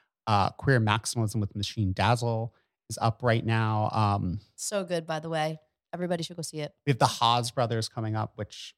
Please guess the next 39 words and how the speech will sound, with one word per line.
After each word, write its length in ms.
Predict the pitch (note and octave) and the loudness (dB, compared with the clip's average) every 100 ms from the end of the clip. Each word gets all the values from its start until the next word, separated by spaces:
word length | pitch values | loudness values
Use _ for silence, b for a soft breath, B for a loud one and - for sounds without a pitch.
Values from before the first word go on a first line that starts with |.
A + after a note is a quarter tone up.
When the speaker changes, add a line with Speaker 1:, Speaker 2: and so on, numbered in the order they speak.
| - | -10
Speaker 1:
you 100 | A2 | -6
know, 180 | - - _ | -6 -10 _
Simon 360 | - A2 A2 | -8 -4 0
and 120 | A2 G#2 | 0 0
Nikki 320 | G2 G#2 G#2+ | 0 -2 -4
are 220 | A2 A2+ - | -4 -8 -8
two 120 | - | -10
friends 300 | A2+ G#2 G2+ | -6 -4 -2
of 60 | G#2 | 0
mine, 140 | F#2 | -2
and 80 | - | -2
they're 100 | G#2 | -4
just 280 | G2+ - - | -6 -8 -4
amazing. 680 | G#2+ G#2 G2+ G2 G2+ F#2+ - | -2 0 0 -2 -4 -6 -6
Um, 400 | A2+ A2+ G#2 F#2+ - _ _ _ _ _ _ _ _ - | -2 0 0 -2 -6 _ _ _ _ _ _ _ _ -8
so 400 | - E3 D#3+ D3 b b b _ _ _ | 4 6 6 4 b b b _ _ _
they, 480 | D3+ D3+ D#3 D#3 F3 - | 8 10 10 8 6 2
a 100 | F3+ | 2
number 600 | E3 D3 C3 C3 B2 B2+ | 4 6 6 6 4 2
of 100 | A#2 | 2
years 300 | A#2 A2 A2+ | 0 0 0
ago, 100 | A2 | 0
I 40 | A2+ | 0
guess 220 | A2 - | 0 -2
this 160 | B2+ | -4
was 140 | - - - | -6 -8 -10
two 200 | - A2+ | -6 -4
thousand 420 | G#2+ G#2 G#2 A2 - | -2 -2 0 -4 -4
eighteen, 480 | G#2+ - - A2 | -6 -6 -2 -2
were 100 | A2 | 0
looking 480 | G#2+ G2+ G#2+ - G#2 G#2+ | -2 -2 -4 -2 -2 -2
to 120 | A2+ | -4
relaunch 680 | G2+ G#2+ G#2 G2 G2+ - - | -2 0 0 0 -2 -6 -6
their 480 | G#2+ G2+ G#2 G2+ A#2+ _ _ _ _ _ _ _ | -4 -2 -2 -4 -8 _ _ _ _ _ _ _
Young 180 | A#2 G#2 | 2 2
Patrons 360 | G#2+ - G2+ | 0 -2 -6
program. 400 | - G2+ G#2 G2 E2 | -4 -4 -2 -4 -4
And, 500 | G#2+ G#2+ G#2 G2+ - - | -4 -2 -4 -6 -10 -2
um, 440 | G#2+ G2+ G2 F#2+ | 0 0 -2 -8